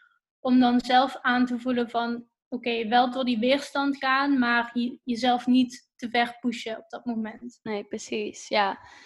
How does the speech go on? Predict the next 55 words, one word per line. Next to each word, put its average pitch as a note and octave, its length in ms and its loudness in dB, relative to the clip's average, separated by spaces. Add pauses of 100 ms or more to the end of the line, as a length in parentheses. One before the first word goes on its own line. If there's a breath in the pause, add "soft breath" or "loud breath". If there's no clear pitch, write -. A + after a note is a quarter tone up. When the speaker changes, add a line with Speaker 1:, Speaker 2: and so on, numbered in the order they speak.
(160 loud breath)
Speaker 2:
En A3+ 140 0
inderdaad, A3 420 2
dat G#3+ 160 -2
gevoel G#3+ 360 -2
lijkt G3 180 2
me G3+ 60 0
ook G3+ 120 -4
heel G3 160 0
belangrijk, G3 380 -2
dat G3 180 -6
die G#3 160 -10
wel G3 200 4
naar G3 200 0
voren G#3+ 500 2 (440 soft breath)
komt. - 540 2 (160)
Want G#3+ 240 2
anders G#3+ 240 2
blijf G#3+ 260 6
je, A#3 240 -4
ja, G#3 180 4
kan G#3+ 140 2
je G#3+ 60 0
wel G#3+ 120 2
iets - 140 -4
tegen G#3 220 0
jezelf G#3 220 2
z-, - 140 -12
zeggen G#3+ 340 0
zoals, G#3 300 0 (360 loud breath)
eh, G#3 320 4
ik G#3+ 140 -4
ontvang G#3+ 360 -2
tienduizend G#3 500 2
euro. G#3 520 4 (360 soft breath)
Maar G#3+ 140 4
ja, G3+ 200 6
<laughs> - 80 2
als G3+ 140 0
je, A#3 400 -6 (380 loud breath)
als A3+ 140 -2
jij A3 100 4
dan A#3+ 140 2
niet A3+ 160 -4
gelooft A3+ 340 4
en G#3+ 80 4
er G3+ 60 2
niks G#3+ 160 -4
bij G#3+ 160 4
voelt, G#3 400 -2
dan G3 500 4
gaat G3+ 240 2
er G#3 60 0
ook G3 60 -2
niks F#3+ 140 -8
gebeuren. F#3+ 460 0